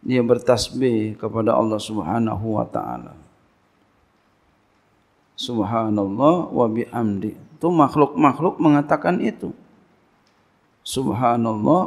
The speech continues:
wa bihamdi. Semua mengatakan itu.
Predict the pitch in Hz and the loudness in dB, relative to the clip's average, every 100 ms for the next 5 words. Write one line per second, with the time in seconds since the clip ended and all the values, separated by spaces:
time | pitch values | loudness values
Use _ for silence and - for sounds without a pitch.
0 | - 139 113 _ _ _ _ _ _ _ | 2 2 2 _ _ _ _ _ _ _
1 | _ _ _ _ _ _ _ _ _ _ | _ _ _ _ _ _ _ _ _ _
2 | _ _ _ _ _ _ _ _ _ _ | _ _ _ _ _ _ _ _ _ _
3 | _ _ _ _ _ _ _ _ _ _ | _ _ _ _ _ _ _ _ _ _
4 | _ _ _ - 147 185 226 262 180 180 | _ _ _ -2 2 4 4 2 2 0
5 | 165 - 170 - - | 0 -2 0 0 0